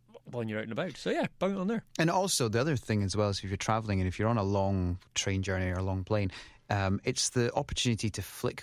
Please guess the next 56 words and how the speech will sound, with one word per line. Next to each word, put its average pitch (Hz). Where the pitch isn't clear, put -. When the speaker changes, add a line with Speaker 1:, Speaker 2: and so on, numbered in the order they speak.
Speaker 2:
really 117
quickly 135
between 113
one 107
app 110
and 104
the 98
other. 110
You 110
know, 113
you 98
just 120
come 113
out, 110
you're 104
straight 131
in 120
the 104
menu 101
in 90
one 104
second, 95
you 92
close 113
it -
and -
you're 104
into 104
the 131
other 156
one. 104
And 117
instead 131
of 123
having 120
to, 98
"Oh, 101
better 120
get 110
my 85
phone, 117
it's -
on, 110
is 117
it -
on 123
flight 120
mode?" 117
all 147
that 151
kind 117
of 104
stuff, 87
you 107
know, 127
so. 107